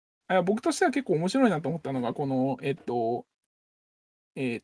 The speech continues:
と、その遺伝子そのものの、<laughs> そのコドンの使用頻度によって、その細胞内でのタンパク質の挙動というか、そういうのが、えっと、なんていうのかな、ちゃんと制御されてい、いそうだっていうのが、なんとなくこれの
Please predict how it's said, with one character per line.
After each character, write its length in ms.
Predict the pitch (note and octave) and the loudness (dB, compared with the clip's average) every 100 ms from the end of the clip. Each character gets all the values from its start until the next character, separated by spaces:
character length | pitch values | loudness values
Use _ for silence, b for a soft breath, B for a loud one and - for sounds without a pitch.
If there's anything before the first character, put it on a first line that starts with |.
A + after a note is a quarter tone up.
| - | -8
と、 160 | G#2+ | -6
そ 120 | - D3 | -4 -4
の 120 | B3+ | -2
遺 100 | F#3 | 2
伝 200 | G#3+ G#4 | 4 4
子 140 | F#4+ F3+ | 2 0
そ 160 | - | 4
の 120 | G#3 D4 | 4 4
も 160 | E4+ | 2
の 120 | C#4+ | 2
の、 400 | E3 D3+ B2+ G#2+ D3+ | 0 -2 -4 -6 -4
<laughs> 100 | F3+ | -4
そ 180 | - F#3+ | 0 0
の 120 | E3+ | 2
コ 140 | E4 | 4
ド 120 | D#4 | 6
ン 60 | G#3 | 6
の 80 | D#3 | 4
使 180 | - F3 | -2 2
用 160 | F#3+ | 2
頻 220 | G#3 A3 | 4 4
度 100 | G3 | 4
に 120 | C3+ A#2+ | 0 -2
よ 100 | A2 | -4
っ 20 | - | -4
て、 180 | D#3+ C3+ | 4 4
そ 120 | D3+ | 2
の 100 | D3 | -4
細 220 | D#3 G3 G#3+ | 2 2 4
胞 160 | A#3+ | 4
内 140 | G#3 D3 | 2 0
で 80 | C3+ | -2
の 100 | B2+ | -2
タ 140 | E3+ | -2
ン 60 | F3 | -2
パ 120 | F#3 | -2
ク 100 | G3+ | -2
質 140 | - | -4
の 80 | - | -10
挙 220 | - D#3 | -4 -4
動 160 | D#3+ E3+ | -2 -2
と 120 | F3+ | -2
い 60 | C3+ | -4
う 80 | |
か、 220 | - F2 - b b _ _ | -6 -10 -10 b b _ _
そ 120 | - F#3 | -2 2
う 60 | |
い 80 | G#3 | 4
う 40 | |
の 100 | F#3 | 4
が、 200 | A#2+ A2+ | 2 0
え 60 | A#2 | 0
っ 40 | |
と、 480 | - A#2+ A2 A2 - _ _ - | -4 -4 -2 -2 -4 _ _ -6
な 120 | C#3 | -6
ん 20 | |
て 80 | B2 | -6
い 20 | |
う 40 | G2+ | -10
の 60 | |
か 60 | E2 | -10
な、 40 | D3+ | -8
ち 100 | E3 | -8
ゃ 60 | |
ん 40 | D#3+ | -4
と 80 | |
制 220 | F3+ F#3+ D3 | 6 6 6
御 100 | D#3+ | -2
さ 140 | C3+ | -4
れ 100 | - | -4
て 120 | - | -4
い、 140 | C3 - _ _ _ _ _ _ - | -4 -6 _ _ _ _ _ _ -2
い 60 | |
そ 220 | F3+ A#3+ F3+ | 2 4 6
う 20 | |
だ 100 | D#3+ | 4
っ 80 | - | 2
て 120 | D3+ | -2
い 40 | |
う 20 | |
の 100 | B2 | 0
が、 80 | A#2 | 0
な 140 | C#3+ D3 | -2 -2
ん 60 | |
と 100 | F3 | 0
な 80 | E3 | -2
く 180 | D#3 C#3+ | -4 -8
こ 140 | - D3+ | -4 -2
れ 60 | |
の 460 | C#3+ D3 D3+ D3 | -2 -2 -2 -2